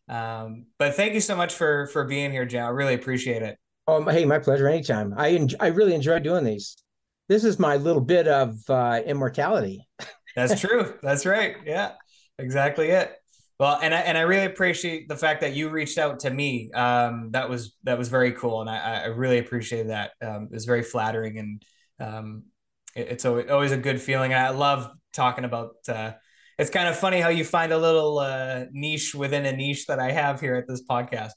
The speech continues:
Speaker 1: but, uh,
Speaker 2: Well, I know one of the things you were talking about was, like, for, for the kids, you know, a lot of young viewers.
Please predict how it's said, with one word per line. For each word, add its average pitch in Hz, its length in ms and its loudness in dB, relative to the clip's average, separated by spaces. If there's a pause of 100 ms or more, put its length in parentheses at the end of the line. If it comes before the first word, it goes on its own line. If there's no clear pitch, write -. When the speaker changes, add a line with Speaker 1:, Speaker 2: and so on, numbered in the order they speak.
Speaker 1:
but, 113 220 -10 (100)
uh, 113 200 -10 (340)
Speaker 2:
Well, 220 180 0 (120)
I 220 60 4
know 285 140 4
one 233 200 4
of 254 80 4
the 202 60 -2
things 220 200 4
you 196 80 6
were 190 60 2
talking 185 220 4
about 160 220 2
was, 135 140 0
like, 135 220 0
for, 123 260 0 (140)
for 151 100 2
the 123 100 0
kids, 139 320 4
you 127 80 0
know, 123 120 0
a - 20 0
lot 135 200 4
of 127 60 -2
young 135 220 0
viewers. 135 640 -2